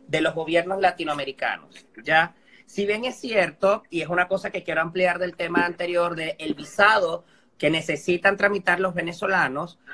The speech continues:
eh, una de esas partes es que necesitan documentación legalizada y apostillada en Venezuela. Entonces, el gobierno legítimo de la República de Ven-, de Bolivariana de Venezuela es nuestro presidente Juan Guaidó.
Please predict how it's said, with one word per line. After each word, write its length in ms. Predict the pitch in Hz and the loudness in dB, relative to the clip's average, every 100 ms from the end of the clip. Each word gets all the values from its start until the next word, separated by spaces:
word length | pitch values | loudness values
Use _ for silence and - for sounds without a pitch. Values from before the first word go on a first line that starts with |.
| - - - | -18 -16 -4
eh, 400 | 165 165 160 160 | -2 0 0 2
una 240 | 190 220 254 | 6 6 6
de 120 | 247 | 0
esas 240 | - 247 - | -4 -8 0
partes 440 | 226 175 - 170 - | 0 0 -2 -6 -6
es 120 | 170 | -8
que 120 | 202 | -6
necesitan 560 | 214 196 175 185 208 214 | -8 -8 -6 -4 -2 -4
documentación 640 | 202 175 320 285 - 180 | -4 -4 -4 -6 -6 -4
legalizada 800 | 202 175 151 151 196 202 226 - - | -2 -2 -4 -2 0 2 2 0 -2
y 100 | 175 | -4
apostillada 960 | 175 170 - 165 202 180 135 123 - _ _ _ _ _ _ 196 | -4 -8 -10 -2 2 4 2 -2 -6 _ _ _ _ _ _ -2
en 160 | 208 | 0
Venezuela. 580 | 160 135 - 90 - - _ _ _ | 0 -4 -10 -12 -12 -18 _ _ _
Entonces, 640 | 170 175 185 147 - 107 _ _ - | 0 4 6 4 0 -16 _ _ -2
el 140 | 170 | 2
gobierno 380 | 175 185 196 233 | 6 6 6 4
legítimo 760 | 247 214 233 220 233 233 233 - | -4 -4 -6 -8 -6 -4 -4 -8
de 560 | 147 170 175 185 190 185 | 0 4 6 6 2 0
la 200 | 156 151 | -4 -4
República 560 | 143 - 165 175 196 196 | -4 -8 -8 -6 -2 0
de 100 | 196 | 0
Ven-, 220 | 190 185 | -4 -10
de 180 | 151 147 | -8 -6
Bolivariana 460 | 135 135 131 143 175 | -4 -4 -2 -2 -2
de 60 | |
Venezuela 480 | 185 190 190 165 170 - | -4 -6 -4 -4 -6 -6
es 360 | 156 175 - | -4 -4 -6
nuestro 280 | 147 147 156 | -8 -6 -6
presidente 460 | 160 165 180 - 180 | -6 -4 -4 -4 -6
Juan 200 | 139 98 | -8 -6
Guaidó. 380 | 104 139 196 | -4 -2 -2